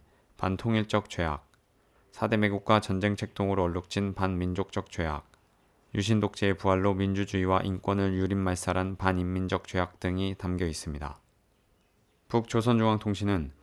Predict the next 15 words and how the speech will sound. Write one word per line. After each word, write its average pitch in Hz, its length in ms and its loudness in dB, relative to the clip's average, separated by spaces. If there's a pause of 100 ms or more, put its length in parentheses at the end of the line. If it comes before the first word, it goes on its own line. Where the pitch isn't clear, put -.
(220)
이십구 104 340 -2
일 110 120 2
조국평화통일위원회 104 1000 0
서기국 107 460 -4
보도, 82 380 -4 (360)
도발적인 113 580 2
유엔 104 220 4
북인권사무소 101 840 0
개설 98 320 -2
노름으로 90 640 -2 (260)
얻을 95 220 0
것은 101 400 -2
무자비한 101 480 0
징벌뿐이다를 95 880 0
게재했습니다. 85 840 -4